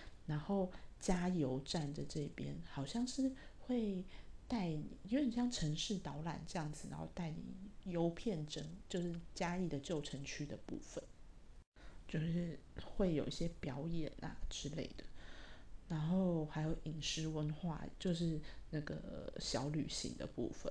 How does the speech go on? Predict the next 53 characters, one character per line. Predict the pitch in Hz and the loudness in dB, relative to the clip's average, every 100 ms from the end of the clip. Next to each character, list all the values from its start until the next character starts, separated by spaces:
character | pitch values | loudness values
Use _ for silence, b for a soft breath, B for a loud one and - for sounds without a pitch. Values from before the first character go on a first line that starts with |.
| - | -2
就 | - | 0
会 | 156 170 151 | 0 4 4
有， | 139 - B B B - | 4 0 B B B -4
呃， | 131 110 135 | -2 0 -2
人 | 117 101 123 | 0 0 0
带 | 156 135 | 0 0
着 | 120 95 | 0 -2
你 | 107 | -2
们 | - - - | -2 -4 -2
去 | - 135 - | 0 0 0
看 | - 160 113 151 | -2 0 0 -2
嘉 | - 131 | -2 0
义 | 139 127 - | 0 0 0
知 | - 131 | 2 4
名 | 135 107 | 4 2
的 | 101 | 0
景 | - - 104 123 | 0 0 0 0
点 | - - - | 0 -2 0
啊、 | 117 | 0
历 | 147 156 | 0 0
史 | - - - | -2 -4 -4
建 | - 143 135 | 0 2 2
筑 | - - 147 | -2 -2 -2
啊， | 147 - B B B - | -4 -6 B B B -6
然 | - | -6
后 | 135 143 92 - B B B - - - | -2 0 0 -2 B B B -10 -10 -4
跟 | - 135 135 131 | 2 2 2 0
一 | 131 | 0
些 | - 117 | 0 -2
在 | - 135 | 0 -2
地 | 135 - | -2 -4
的 | - | -4
事 | - - | -4 -4
情。 | - - 160 | -4 -4 -2
我 | 170 | 2
觉 | 240 | 4
得 | 247 | 4
这 | |
很 | 277 170 | 0 0
有 | 160 156 | 0 -2
趣， | - 185 | -2 0
因 | 233 | 2
为 | 247 | 2
其 | 240 160 | 0 -2
实 | 180 | -2
我 | 147 | -2
们 | 139 | -2
刚 | 170 | 0
刚 | 170 | 0
在 | 175 170 | 0 -2
展 | 95 123 | -2 -2
览 | 107 | -2
里 | 123 | -4